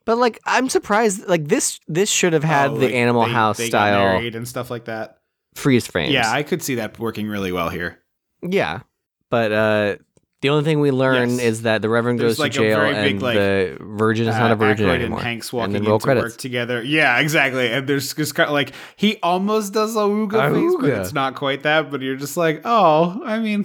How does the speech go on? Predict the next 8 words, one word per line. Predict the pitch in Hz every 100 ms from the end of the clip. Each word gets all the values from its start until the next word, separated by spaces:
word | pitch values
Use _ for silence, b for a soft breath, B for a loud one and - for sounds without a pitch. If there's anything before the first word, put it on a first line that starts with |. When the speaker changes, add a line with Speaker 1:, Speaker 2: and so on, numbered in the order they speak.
| -
Speaker 2:
all | 277 247
right." | 135 127 139 - - B
<laughs> | B B B -
She | - 320
is | 240
a |
person. | 151 160 160 156 123 127 123 b b _ _
Yes. | 143 135 95 -